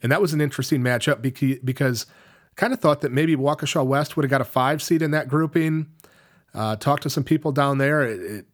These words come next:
turns out they didn't really fight for the five seed. They wanted the six seed, uh, I think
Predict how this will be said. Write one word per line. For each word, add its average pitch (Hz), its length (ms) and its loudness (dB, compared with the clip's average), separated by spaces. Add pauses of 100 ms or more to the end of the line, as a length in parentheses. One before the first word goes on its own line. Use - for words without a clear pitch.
turns 147 240 0
out 143 160 2
they 147 100 0
didn't 135 200 0
really 143 180 2
fight 151 320 -2
for - 140 -4
the 160 80 0
five 160 340 0
seed. 175 260 2
They 127 100 0
wanted 131 360 0
the 165 80 -2
six - 280 -2
seed, 180 280 0 (540)
uh, 107 240 -2
I 120 60 0
think 151 400 -4